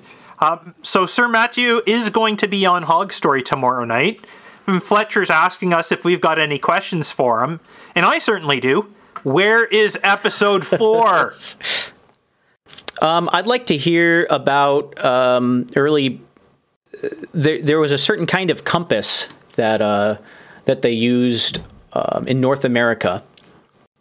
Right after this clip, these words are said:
Speaker 2: uh, and I'm spacing on what the name of it was, but, but it, it, uh, let you measure elevation with the, uh, with, like, half of it, like, the lid flipped open and it had an extra, uh, feature on it you could use. I, I,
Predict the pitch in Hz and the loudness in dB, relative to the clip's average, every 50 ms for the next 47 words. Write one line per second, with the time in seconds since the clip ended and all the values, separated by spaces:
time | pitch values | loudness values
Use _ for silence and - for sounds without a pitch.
0 | - - - - - - 120 120 107 104 - - - 190 190 - - 147 139 135 | -6 -4 -4 -4 -4 -2 -2 -2 -2 -2 -4 -2 -2 -2 -2 0 0 0 0 0
1 | 135 135 123 120 117 120 127 131 127 107 107 101 - 107 107 101 98 101 - - | 0 0 0 0 2 0 2 2 0 0 -2 -2 -2 0 -2 0 0 -2 -2 -2
2 | 120 - - _ - 123 120 117 - - - _ _ - _ 113 113 110 110 107 | -4 -4 -4 _ -2 -2 0 0 -2 -4 -10 _ _ -8 _ -2 0 0 0 0
3 | 107 101 104 101 - - - - - - - - _ 151 165 165 - - 160 151 | 0 0 -2 -2 -4 -10 -20 -20 -20 -20 -20 -4 _ -2 -2 0 0 0 0 2
4 | 143 143 139 131 131 139 139 151 165 160 139 147 139 - 139 139 139 135 120 127 | 0 0 -2 -2 -2 -2 0 0 0 0 0 0 0 2 2 2 2 2 0 0
5 | 123 127 123 - - 117 110 107 107 107 - - - 104 101 98 95 87 87 87 | 0 0 0 0 0 0 0 0 -2 -2 -4 -4 -4 -4 -2 -2 -2 -2 -2 -4
6 | 87 87 92 113 - _ _ _ _ _ _ _ _ _ _ _ _ _ _ _ | -4 -4 -6 -10 -14 _ _ _ _ _ _ _ _ _ _ _ _ _ _ _
7 | 123 113 - 117 104 104 - - - 117 117 117 - 131 113 110 110 123 117 - | -6 -2 -2 -2 -2 -2 -4 -2 0 0 0 0 -2 -4 -4 -2 -2 -2 -4 -2
8 | - 101 95 113 123 123 - - 135 - - 131 117 - - 110 107 101 101 113 | -4 -2 -2 -2 -2 -2 -2 -4 -4 -2 0 -2 -2 0 -2 -2 -2 0 0 -2
9 | 113 107 104 101 - - - 113 - - - - 113 107 - - - 85 80 - | -2 -2 -2 -4 -4 -4 -4 -4 -4 -4 -4 -2 -2 -2 -2 -4 -6 -6 -6 -6
10 | - - - - - - - - - - - - - - _ - - - _ - | -8 -12 -18 -20 -20 -20 -20 -20 -20 -20 -20 -20 -20 -12 _ -12 -12 -12 _ -20
11 | - _ - - 202 196 - - 143 123 120 117 - 123 113 - 107 104 110 113 | -20 _ -4 -4 -2 0 0 0 0 0 0 0 -2 -2 -2 -2 -2 -2 0 0
12 | 110 - - - - 117 127 113 113 - 92 - | 0 -2 -2 -2 -2 -2 -2 -4 -4 -6 -6 -8